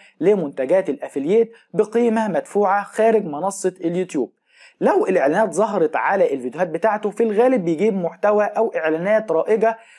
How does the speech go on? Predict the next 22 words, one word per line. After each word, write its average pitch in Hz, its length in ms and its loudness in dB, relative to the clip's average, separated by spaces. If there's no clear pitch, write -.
مرتبطة 233 600 2
بالمجال 165 460 0
اللي 160 180 0
هو 170 200 2
بيسوق 220 460 0
له، 180 140 -4
فالإعلان 202 800 2
ده 185 180 2
ممكن 165 340 -6
ياخد 170 460 -2
الزائر 147 680 0
أو 190 200 4
الجمهور 151 580 0
اللي 294 240 6
هو 208 280 2
بيوجهه 151 680 2
أو 254 220 0
اللي 143 200 0
هو 180 200 2
عايزه 170 500 0
يشتري 180 520 -2
منه، 147 280 -2